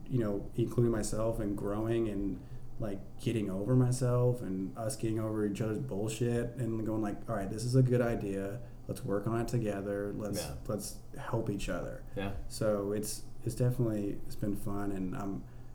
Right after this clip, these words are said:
Speaker 1: you know, I'm really excited. So I, if it does, if and when it gets picked up, 'cause we're gonna put positive energy into the world.
Speaker 2: Absolutely.
Speaker 1: Uh,
Speaker 2: Fuck it.
Speaker 1: you know, I can't
Speaker 2: Yeah.
Speaker 1: wait to go, uh, give him the call and be like, "All right, so you get to do the sound now," and go, "What?" I'm like, "Yeah, no, we're,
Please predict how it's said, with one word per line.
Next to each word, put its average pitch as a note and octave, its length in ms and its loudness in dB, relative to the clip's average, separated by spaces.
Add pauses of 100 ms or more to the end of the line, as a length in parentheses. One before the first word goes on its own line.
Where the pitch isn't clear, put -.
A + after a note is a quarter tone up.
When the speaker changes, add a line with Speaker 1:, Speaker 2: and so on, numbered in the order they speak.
(140)
Speaker 1:
you A2 80 0
know, F#2+ 80 0
I'm G2 240 -2
really A2 180 2
excited. G2 400 -4
So G#2 200 -4
I, G2 140 -4 (600)
if C#3 180 2
it C#3 120 8
does, C3 380 12 (460)
if F3+ 260 8
and C#3 180 12
when C3 160 12
it A#2+ 140 4
gets A#2 180 0
picked - 280 -2
up, G2 200 -2
'cause - 120 -6
we're A#2 100 4
gonna G#2 80 2
put - 180 2
positive A2 440 2
energy A#2 220 8
into A#2+ 220 8
the C3+ 80 12
world. F3 420 10
Speaker 2:
Absolutely. A#2 640 2
Speaker 1:
Uh, B2+ 360 8
Speaker 2:
Fuck A#2+ 100 2
it. - 220 -4
Speaker 1:
you C#3 100 10
know, B2 160 8
I A#2 80 4
can't B2+ 240 8
Speaker 2:
Yeah. B2+ 80 8
Speaker 1:
wait A#2+ 80 6
to B2+ 100 6
go, B2 320 6
uh, A#2+ 140 6
give B2 200 8
him A#2+ 160 10
the A#2 80 4
call A2 240 2
and A2+ 100 2
be A2+ 40 2
like, G#2+ 280 2
"All E3 60 2
right, D3+ 200 4
so C3 100 6
you C3 80 12
get C3+ 60 12
to C3+ 80 10
do C3 100 10
the A#2+ 120 8
sound A2+ 360 2
now," G2+ 140 -2
and G#2 120 0
go, G2+ 100 0
"What?" A#2 260 4
I'm B3+ 560 4
like, B2+ 180 10
"Yeah, C#3+ 240 8
no, B2 200 10
we're, A#2+ 240 4